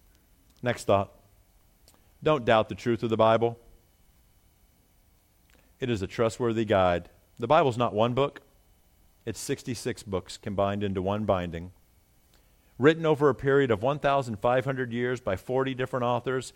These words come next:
from varying cultures, locations, and occupations,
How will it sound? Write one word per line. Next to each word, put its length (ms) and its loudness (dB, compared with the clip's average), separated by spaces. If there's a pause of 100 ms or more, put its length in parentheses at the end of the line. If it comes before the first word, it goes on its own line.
(180)
from 180 -6
varying 380 4
cultures, 560 -2
locations, 580 -4
and 80 -8
occupations, 800 -4